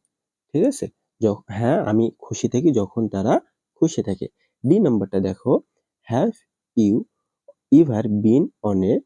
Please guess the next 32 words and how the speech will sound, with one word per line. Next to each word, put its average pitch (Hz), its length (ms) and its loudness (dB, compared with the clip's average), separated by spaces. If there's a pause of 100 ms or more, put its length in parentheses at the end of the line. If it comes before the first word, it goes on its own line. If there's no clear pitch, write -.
(460)
আহ, 104 320 2 (220)
road 120 280 4 (120)
trip 202 300 2 (400)
to 147 80 4
the 120 180 2 (460)
hills? 113 260 2
এখানে 120 240 -2
আমি 127 120 2 (140)
অ্যাড 110 220 -2
করে 113 200 -4
দিছি - 300 -2 (540)
to 104 80 2
the 110 160 2 (400)
hills। 113 280 2 (420)
দেখো, 120 220 2 (200)
yes, 123 320 4 (340)
I 104 200 0 (480)
have 151 240 0 (100)
been 117 200 2 (160)
on 104 240 -2
a 113 100 0 (340)
road 117 200 2 (160)
trip 107 300 2 (340)
to 113 60 4
the 104 140 0
hills। 110 400 0 (100)
হ্যাঁ, 127 240 -2
আমি 107 200 0
পাহাড়ি 113 340 -4
রাস্তায় 104 360 -4
ভ্রমণ 101 340 -4
করি। 107 240 2